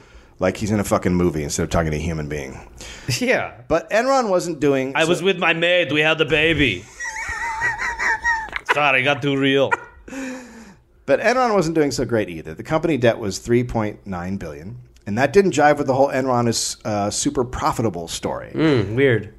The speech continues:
Speaker 1: And in February two thousand one, Fortune magazine published a story titled, "Is Enron Overpriced?"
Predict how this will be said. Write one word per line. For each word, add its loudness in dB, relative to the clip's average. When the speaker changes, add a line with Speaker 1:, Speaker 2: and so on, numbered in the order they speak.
Speaker 1:
And 2
in 2
February 0
two -4
thousand 2
one, 0
Fortune -2
magazine -2
published 0
a -4
story 2
titled, 0
"Is -4
Enron 0
Overpriced?" -4